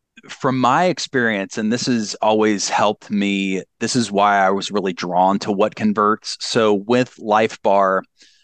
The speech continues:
our first experience, this was post the, in the D two C world, we worked with a marketing agency here in Louisville,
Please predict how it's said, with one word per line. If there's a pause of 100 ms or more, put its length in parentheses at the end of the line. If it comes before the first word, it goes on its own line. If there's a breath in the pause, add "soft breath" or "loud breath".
(140)
our
first
experience,
this
was (140)
post (120)
the, (100)
in
the
D
two
C
world, (340 loud breath)
we
worked
with
a
marketing
agency
here
in
Louisville,